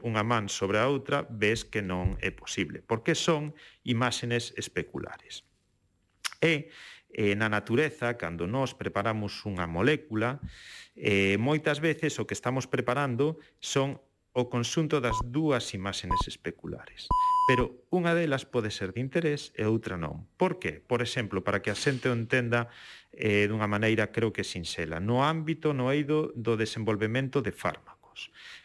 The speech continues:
Cando desenvolves un fármaco, unha molécula con un interés médico, esta molécula no noso, eh, corpo ten que interaccionar con uns receptores, unhas proteínas, unhas enzimas.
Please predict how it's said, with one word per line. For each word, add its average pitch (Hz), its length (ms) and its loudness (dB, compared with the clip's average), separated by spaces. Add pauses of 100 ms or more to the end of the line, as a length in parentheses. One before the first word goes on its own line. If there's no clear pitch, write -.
Cando 98 240 0
desenvolves 107 640 0
un 107 80 -6
fármaco, 165 480 -2
unha 98 160 -2
molécula 101 640 0
con 104 160 0
un 107 160 0
interés 98 480 0
médico, 156 560 0 (160)
esta - 240 -4
molécula 127 480 2
no 98 160 -2
noso, 113 640 -2
eh, 104 240 2
corpo 160 400 0
ten 120 160 -4
que 113 160 -8
interaccionar 104 720 0
con 92 400 -2 (240)
uns 95 240 0
receptores, 117 800 0
unhas 82 160 -10
proteínas, 101 640 -4
unhas 82 240 -8
enzimas. 151 640 0